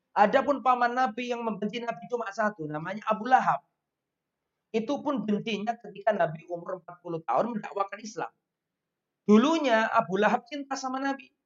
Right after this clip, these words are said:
Abu Lahab itu punya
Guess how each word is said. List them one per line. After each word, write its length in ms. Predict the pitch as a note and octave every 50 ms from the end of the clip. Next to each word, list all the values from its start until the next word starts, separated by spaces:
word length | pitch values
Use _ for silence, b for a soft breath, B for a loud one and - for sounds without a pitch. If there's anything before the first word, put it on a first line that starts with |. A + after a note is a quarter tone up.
| _ _ _ _ _ _ _ _ _ _ _ _ _ _ _ _ _ _ _ _ -
Abu 240 | A3+ A#3+ F#3 G#3 A3+
Lahab 320 | A3+ G#3+ F#3+ F#3+ G3+ G3+ F#3
itu 640 | E3 D3+ - D3+ D3 D3 D#3 F3 G#3 A#3 A3 A3+ _ _
punya 480 | - G#3+ A3 A3 G#3+ A3 A3 A3 A3+